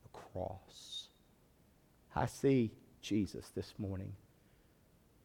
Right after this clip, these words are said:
as a man that said, "There is no sacrifice too great. There is no steps that are too many for me to take." I saw Jesus this morning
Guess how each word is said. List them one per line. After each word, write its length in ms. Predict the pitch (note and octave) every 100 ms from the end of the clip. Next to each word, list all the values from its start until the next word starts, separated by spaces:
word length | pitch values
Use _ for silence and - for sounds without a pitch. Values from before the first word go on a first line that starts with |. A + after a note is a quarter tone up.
| -
as 160 | - G#2+
a 40 |
man 280 | A2 A#2 A#2
that 100 | G#2+
said, 240 | - A#2 G#2
"There 200 | A2+ G2+
is 180 | F#2
no 260 | G#2+ A2 A2+
sacrifice 800 | - A#2+ A2 - - G#2+ G#2+ -
too 240 | - A2
great. 520 | G#2+ F#2+ F2+ G2 - - - _ _ - - - - - - - - - - - -
There 220 | B2+ B2
is 180 | A2+ G#2
no 220 | A#2 A#2+
steps 540 | B2 - - B2 B2 -
that 160 | B2
are 80 | B2
too 200 | B2 C3+
many 280 | C3 A#2 G#2
for 140 | -
me 120 | A2+ G#2+
to 80 |
take." 540 | A2 - F#2 F#2 - - - - - - - - _ _ - - - - _ - - - - - - - -
I 140 | -
saw 320 | G#2+ - - F#2
Jesus 480 | - G#2 F#2 F2
this 220 | - F#2 -
morning 380 | G#2 F#2+ F2